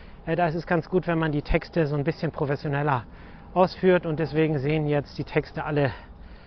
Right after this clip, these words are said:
ein bisschen optimierter aus für Suchmaschinen. Nicht, dass ihr euch wundert, ne? Also es schlägt auch schon so ein bisschen zu Buche. Die Downloadzahlen haben sich,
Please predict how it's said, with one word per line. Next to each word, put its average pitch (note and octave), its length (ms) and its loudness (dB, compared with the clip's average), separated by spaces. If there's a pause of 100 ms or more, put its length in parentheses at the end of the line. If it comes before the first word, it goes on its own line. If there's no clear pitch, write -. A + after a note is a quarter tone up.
(280)
ein C#3 120 -4
bisschen D3 600 2 (420)
optimierter E3+ 640 0
aus C#3+ 220 0
für D#3 160 -4
Suchmaschinen. B2 680 -2
Nicht, C3+ 200 -4
dass B2+ 80 -6
ihr C#3+ 80 0
euch C3+ 160 -2
wundert, C#3 400 -2
ne? F3 220 -2 (880)
Also C3+ 240 0
es - 180 -2 (400)
schlägt G#3 260 4
auch F3+ 120 2
schon F#3+ 160 4
so E3 60 2
ein E3+ 80 2
bisschen F3 280 0
zu D3+ 140 -2
Buche. G3 340 2
Die D#3 100 2
Downloadzahlen D#3+ 760 0
haben D3+ 120 -2
sich, D3 280 -4